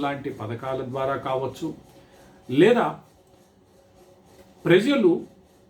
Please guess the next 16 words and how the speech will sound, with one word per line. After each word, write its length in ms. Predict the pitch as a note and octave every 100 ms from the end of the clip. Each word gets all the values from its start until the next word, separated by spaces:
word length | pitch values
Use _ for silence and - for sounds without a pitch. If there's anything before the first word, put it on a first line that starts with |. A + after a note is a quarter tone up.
| _
కొనుక్కునే 680 | F3 F3+ A#3 - F#3 F3 F#3+ A3+ B3 - F3+
ఇన్సూరెన్స్ 720 | E3+ E3 G#3+ G3+ G3+ F#3+ - F3 D3+ - - - - C#3
పాలసీల 640 | C#3+ F3+ F#3+ - G3+ F#3+ F3+
ద్వారా 260 | C#3+ C#3 C3+ A#2+
కావచ్చు, 340 | A2 A2 A2+ B2+
అంటే 140 | B2 D3
హెల్త్ 220 | D3+ E3 E3
ఇన్సూరెన్స్ 460 | D3+ D3+ C#3+ C#3+ B2 -
పాలసీల 480 | B2 B2 A2+ B2+ A#2+ A2
ద్వారా 220 | A#2 A#2 A#2
కావచ్చు, 340 | A#2 A#2+ A#2 D4 F3+
ఈరోజు 280 | E3 E3+ E3+
నెమ్మదిగా 460 | C#3 C#3 C#3+ D#3 C#3+ - - - - - - - - C#3
ఆరోగ్య 320 | D#3+ D#3+ D#3+ -
సేవలు 340 | C#3+ C3+ C#3+ G#3+
అందించడం 560 | C#3 C#3+ C#3+ D3 C#3+